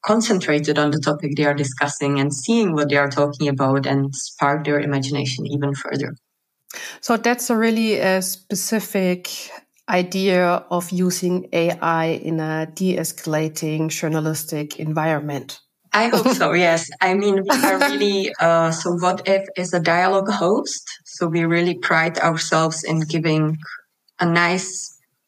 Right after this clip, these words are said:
Speaker 1: and I don't wanna sound condescending or anything or too up in the air, but, like, a nice, cozy environment, safe environment. This is our baseline where really you can express yourself freely and also have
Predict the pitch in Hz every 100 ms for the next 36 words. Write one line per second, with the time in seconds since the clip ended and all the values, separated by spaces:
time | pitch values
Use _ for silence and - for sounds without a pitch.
0 | - 170 170 170 170 165 - 151 151 156
1 | 156 147 143 156 156 156 147 - 160 156
2 | 156 151 147 147 147 151 147 156 - 175
3 | 165 165 156 135 - 170 - 160 156 156
4 | - 147 147 151 151 151 151 156 202 202
5 | 202 - 175 170 170 170 151 160 156 160
6 | 160 156 151 147 - - 170 160 160 160
7 | 151 151 147 147 143 139 156 139 135 151
8 | 147 156 156 147 147 147 143 143 147 -
9 | _ _ _ _ _ _ 160 160 156 151
10 | 147 - - 170 175 175 160 156 - 156
11 | 156 151 - _ _ 170 - - 180 196
12 | 208 202 202 175 - - 175 196 233 392
13 | - 180 165 - 165 165 - 165 160 165